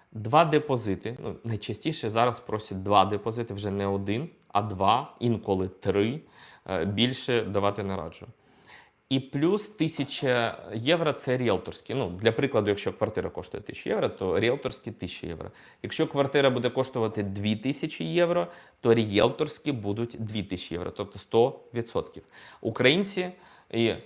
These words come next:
а, бивші С Н Д, так би мовити, нації, а, хто працює в цій сфері нерухомості, беруть,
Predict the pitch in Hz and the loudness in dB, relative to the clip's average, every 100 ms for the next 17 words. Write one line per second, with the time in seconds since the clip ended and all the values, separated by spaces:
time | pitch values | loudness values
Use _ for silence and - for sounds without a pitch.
0 | - 92 110 113 113 110 107 95 - - | -10 -2 2 4 4 4 2 -2 -14 -10
1 | 107 131 131 - 104 90 104 - 107 104 | 0 2 2 0 2 2 0 -2 -4 2
2 | 95 92 95 98 101 98 92 92 - 92 | 2 2 -4 -2 -2 -2 -4 -8 -8 -8
3 | 95 156 190 - 175 180 - - - - | -2 -2 -2 -6 -6 -6 -12 -20 -20 -18
4 | - 117 117 117 110 110 - 127 131 - | -6 -2 0 2 0 -2 -2 0 0 -2
5 | 117 - 120 - 120 117 113 113 120 110 | -4 -6 -8 2 2 4 2 0 -2 -4
6 | - 98 98 120 - | -6 -4 -2 -2 -4